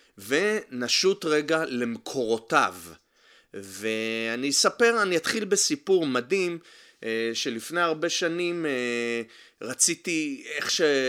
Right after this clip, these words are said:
איך שהתחלתי ל-, לש-, לצלול אל תוך התרגומים של רומי, והמשימה הייתה משימה של לפחות חמש שנים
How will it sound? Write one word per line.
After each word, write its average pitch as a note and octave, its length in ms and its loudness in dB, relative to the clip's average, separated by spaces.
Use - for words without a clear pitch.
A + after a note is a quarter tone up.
איך C3 200 -4
שהתחלתי D3 960 0
ל-, A2+ 380 -2
לש-, - 320 2
לצלול C#3 680 2
אל A#2 120 2
תוך D#3 320 -2
התרגומים B2+ 720 -4
של B2 200 -4
רומי, C#3+ 400 -2
והמשימה G#2 540 -2
הייתה C#3 260 -2
משימה B2 500 -2
של B2 180 -6
לפחות - 460 -6
חמש A#2+ 380 -4
שנים A#2+ 400 -4